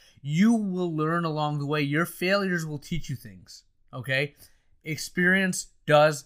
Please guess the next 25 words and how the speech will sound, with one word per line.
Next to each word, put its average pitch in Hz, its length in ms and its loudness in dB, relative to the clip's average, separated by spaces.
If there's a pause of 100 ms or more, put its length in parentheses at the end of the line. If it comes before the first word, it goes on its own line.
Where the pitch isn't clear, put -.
(140)
matter. 127 460 -2 (360)
If 143 200 -6
you 190 280 4
just 185 300 -2
constantly 180 640 -4
are 147 140 0
copying, 175 720 -2
copying, 160 520 -4
copying, 135 640 -2 (380)
and 151 460 -2 (260)
not 170 400 2
doing 156 280 0
anything 175 360 0
originally 156 460 -2
or 135 220 0 (200)
just - 240 -6
trying 165 260 -2
to 151 100 -2
do 170 240 -2
exactly 151 520 0
what 180 140 0
your 156 100 -2
competitors 185 520 -2
are 131 40 -6
doing, 127 300 -8